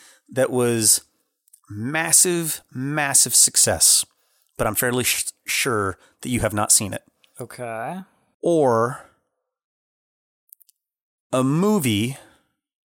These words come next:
Speaker 1: Oh, I don't know if you've seen the movie. Uh, I
Speaker 2: Well,
Speaker 1: don't know if
Speaker 2: what are the options? Let me see if I've seen these things.
Speaker 1: Okay, Fargo.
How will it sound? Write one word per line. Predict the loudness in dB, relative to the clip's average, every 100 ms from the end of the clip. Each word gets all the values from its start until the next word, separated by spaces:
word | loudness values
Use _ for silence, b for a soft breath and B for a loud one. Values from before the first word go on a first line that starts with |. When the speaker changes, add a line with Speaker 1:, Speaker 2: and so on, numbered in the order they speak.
| _ _ _ _ _ _ _ -12
Speaker 1:
Oh, | -4
I | -2
don't | -2
know | 0 -2
if | -2
you've | 2
seen | 2 4
the | 2
movie. | 2 0 -2 B B B B _ _ _
Uh, | -2 0 0 -2
I | 0
Speaker 2:
Well, | 0
Speaker 1:
don't | 0
know | -2
if |
Speaker 2:
what | 0 2
are |
the | 2
options? | 0 0 -4 -2
Let | -2
me | -2
see | -2
if | -2
I've | -2
seen | -2 -2
these | -2 -4
things. | -4
Speaker 1:
Okay, | -4 -2 -2
Fargo. | 0 2 4 4 0